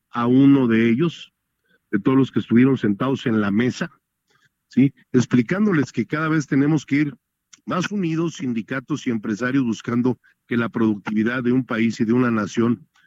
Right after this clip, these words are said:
no se pare, que la corrupción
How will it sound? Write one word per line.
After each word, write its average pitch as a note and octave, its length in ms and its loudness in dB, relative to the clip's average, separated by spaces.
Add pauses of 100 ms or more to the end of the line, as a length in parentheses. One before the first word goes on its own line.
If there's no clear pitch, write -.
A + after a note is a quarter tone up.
(300)
no C3 240 6
se B2+ 160 -4
pare, A2 340 -6
que - 120 -12
la A2 480 -4 (320)
corrupción B2 720 2